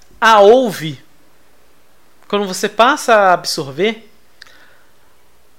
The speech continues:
ela não te traz nenhum desconforto, ela não te traz, ah, nenhum questionamento, em nenhum momento, ela não te traz nenhum,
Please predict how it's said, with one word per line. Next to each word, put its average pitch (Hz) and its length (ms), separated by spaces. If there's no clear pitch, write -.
ela 233 200
não 240 160
te 247 140
traz 226 320
nenhum 240 220
desconforto, 190 840
ela 208 180
não 226 100
te 233 160
traz, 151 640
ah, 165 400
nenhum 202 260
questionamento, 220 920
em 214 60
nenhum 254 220
momento, 214 480
ela 233 160
não 254 140
te 269 160
traz 262 340
nenhum, 277 560